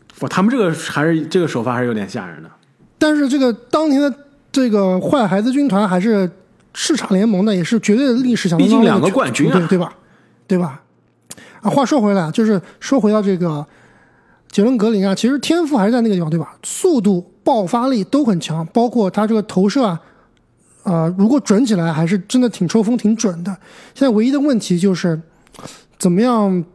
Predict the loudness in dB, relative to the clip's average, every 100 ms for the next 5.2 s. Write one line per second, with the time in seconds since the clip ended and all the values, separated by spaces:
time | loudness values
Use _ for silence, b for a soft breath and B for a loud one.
0 | _ -4 0 2 2 0 0 -2 -2 -2
1 | -2 -2 -2 -2 -2 -4 _ _ _ -4
2 | 0 0 2 0 2 0 -2 -4 -14 b
3 | b b b b 0 2 2 0 -2 -2
4 | -2 0 0 0 -2 0 2 2 0 0
5 | 2